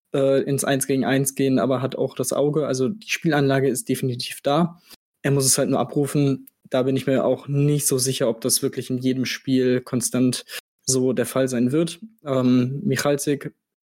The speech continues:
ja, ist ähnlich. Ähm, hat natürlich jetzt durch seinen, äh, seine Augenverletzung ein bisschen Rückstand. Aber auch bei ihm, er hat, er ist fast zwei Meter groß. Auch das ist natürlich für einen Mittelmann, äh, sehr interessant, äh,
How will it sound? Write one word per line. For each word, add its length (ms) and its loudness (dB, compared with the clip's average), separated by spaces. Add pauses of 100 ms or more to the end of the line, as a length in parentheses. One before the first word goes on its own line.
(160)
ja, 320 0 (280)
ist 180 -2
ähnlich. 460 0
Ähm, 580 2 (380)
hat 600 -4
natürlich 400 -2
jetzt 220 -4
durch 120 -2
seinen, 460 2
äh, 340 0 (220)
seine 260 0
Augenverletzung 960 0
ein 40 2
bisschen 460 2
Rückstand. 640 0 (440)
Aber 500 0
auch 140 -4
bei 120 0
ihm, 680 0 (100)
er 140 -2
hat, 400 -4 (160)
er 120 0
ist 180 0
fast 320 -2
zwei 140 0
Meter 280 0
groß. 300 0
Auch 100 -6
das 200 -2
ist 160 0
natürlich 320 -2
für 80 -4
einen 100 2
Mittelmann, 580 2
äh, 280 0
sehr 160 0
interessant, 680 0
äh, 640 0